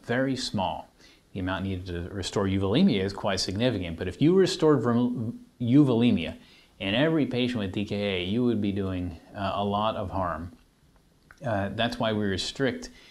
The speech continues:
uh, fluids, uh, to ten per kilo in general, twenty per kilo rarely.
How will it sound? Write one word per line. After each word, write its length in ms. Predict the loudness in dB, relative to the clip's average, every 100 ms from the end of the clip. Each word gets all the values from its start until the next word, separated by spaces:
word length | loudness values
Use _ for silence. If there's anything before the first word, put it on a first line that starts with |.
| -20 _ -8
uh, 220 | -6 -6
fluids, 760 | -4 2 4 2 0 -4 -8 -10
uh, 320 | -8 -6 -8 -12 -18 -18 -10
to 300 | -6 -4 -4
ten 240 | -2 -2
per 100 | -2
kilo 400 | -2 0 0 -2
in 100 | -4
general, 540 | -2 0 2 2 0 -4
twenty 320 | -4 -2 -2
per 120 | -2
kilo 420 | -6 -4 -2 -2 -2
rarely. 600 | 2 4 4 2 0